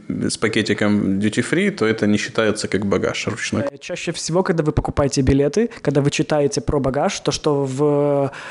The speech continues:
Speaker 2: э, написано в соглашении,
Speaker 1: Мгм.
Speaker 2: потому что ты покупаешь билет, ты покупаешь соглашение. У вас там есть такое большое-большое соглашение на много пунктов.
Speaker 1: Мгм.
Speaker 2: Это правда. Чаще всего, допустим, Wizz Air сам лично читал, в Wizz Air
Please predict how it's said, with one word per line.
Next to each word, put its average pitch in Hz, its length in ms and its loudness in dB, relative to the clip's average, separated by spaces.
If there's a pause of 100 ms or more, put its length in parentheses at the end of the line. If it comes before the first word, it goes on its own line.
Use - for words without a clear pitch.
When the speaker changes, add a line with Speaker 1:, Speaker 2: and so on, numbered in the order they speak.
(140)
Speaker 2:
э, 131 800 0 (340)
написано 139 600 0
в - 240 -8
соглашении, 143 760 2
Speaker 1:
Мгм. 127 140 -8
Speaker 2:
потому 190 220 0
что - 100 0
ты - 320 -4
покупаешь - 360 2
билет, 214 200 4
ты - 80 -2
покупаешь 151 320 0
соглашение. 127 600 0
У 131 40 2
вас 151 120 0
там 147 120 0
есть 139 120 0
такое 135 160 -2
большое-большое 151 580 0
соглашение 143 440 0
на 143 100 2
много 139 200 2
пунктов. - 480 0 (260)
Speaker 1:
Мгм. - 120 -2
Speaker 2:
Это 175 140 2
правда. 120 340 0
Чаще - 240 -2
всего, 147 220 -4
допустим, 156 300 2
Wizz 151 240 2
Air 185 60 0
сам 139 260 0
лично 143 280 0
читал, 180 380 -2
в 131 80 -4
Wizz 135 160 0
Air 160 260 0